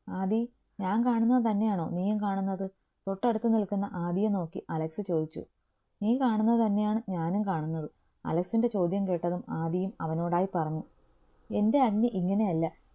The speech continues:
ഈ ഇരിക്കുന്നത് എന്റെ അഗ്നിയല്ല," അലക്സ് അവിടേക്ക് ഒന്ന് നോക്കി വലിയ കാര്യം പോലെ പറഞ്ഞു. "അതെ, നീ പറഞ്ഞത് സത്യമാണ്, എന്റെ അഗ്നി ഇങ്ങനെയല്ല." എന്തിനു പറയുന്ന, ഒരു നോട്ടം കൊണ്ട് എല്ലാവരെയും പേടിപ്പിക്കുന്ന എന്റെ മുത്തശ്ശനെ വരെ അവൻ ഒന്ന് നോക്കിയാ മതി,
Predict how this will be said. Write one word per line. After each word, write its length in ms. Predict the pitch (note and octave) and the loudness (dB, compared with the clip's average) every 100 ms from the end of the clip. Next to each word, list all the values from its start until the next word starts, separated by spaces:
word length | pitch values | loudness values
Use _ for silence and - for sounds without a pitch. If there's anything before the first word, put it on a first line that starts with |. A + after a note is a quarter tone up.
| - | -4
ഈ 160 | A3 | 0
ഇരിക്കുന്നത് 480 | C4+ G#3+ A3 A3 A3 | 2 2 2 2 0
എന്റെ 280 | - F3+ G#3+ | 0 -2 0
അഗ്നിയല്ല," 540 | G3+ - F#3+ E3+ D#3 - | -2 -2 -2 0 -2 -4
അലക്സ് 320 | E3 F3+ - | -4 -4 -2
അവിടേക്ക് 360 | G#3+ F#3 G3 G3+ | 0 2 2 2
ഒന്ന് 240 | F#3+ G3 | 0 0
നോക്കി 280 | F#3 D#3+ - | -2 -4 -6
വലിയ 240 | E3+ E3 F#3+ | -2 0 -2
കാര്യം 420 | A3 F3 E3 F3 | -2 -2 -2 -2
പോലെ 180 | F3+ F#3+ | -2 -2
പറഞ്ഞു. 280 | E3 D#3+ D#3 - _ _ _ - | -4 -6 -8 -12 _ _ _ -10
"അതെ, 300 | E3 F3+ F#3+ - _ - | -4 -2 -2 -6 _ -6
നീ 160 | F3 A#3 | 0 0
പറഞ്ഞത് 280 | B3 G#3 A3 | 0 0 -2
സത്യമാണ്, 600 | A#3 F#3 - G#3+ F#3+ D#3+ | -2 -4 -2 -2 -2 -4
എന്റെ 340 | - E3 F#3+ | -4 -2 0
അഗ്നി 240 | A3 - G#3+ | -2 -2 -4
ഇങ്ങനെയല്ല." 560 | G3 E3+ G3 E3+ D#3 - _ _ _ _ _ | -2 -2 -2 -2 -6 -10 _ _ _ _ _
എന്തിനു 320 | G3+ G3 A#3+ C4+ | -2 0 0 0
പറയുന്ന, 340 | A3+ G#3 G#3 G#3 | -4 -2 -4 -2
ഒരു 180 | F#3+ A#3 | -2 0
നോട്ടം 400 | G#3+ F3 G#3+ G#3 | 0 -2 -2 -2
കൊണ്ട് 160 | G#3 | 0
എല്ലാവരെയും 500 | A3 F3 F#3 F#3+ G3+ | 0 0 -2 -2 -2
പേടിപ്പിക്കുന്ന 580 | F#3+ F3 F3+ F#3 F3+ F3+ _ _ _ - | -2 -2 -2 -4 -4 -6 _ _ _ -6
എന്റെ 200 | F3+ F#3 | -2 0
മുത്തശ്ശനെ 540 | G3 E3 F#3 F#3+ A3 | -2 -4 -6 -4 -2
വരെ 280 | G#3 F3 F#3 - | 0 0 -2 -4
അവൻ 280 | D#3+ F3 G3+ | -4 -2 0
ഒന്ന് 200 | F#3 F#3 | 0 0
നോക്കിയാ 380 | D#3 D#3 F#3+ F#3+ | -2 -4 -2 -2
മതി, 280 | E3+ D3+ | -2 -4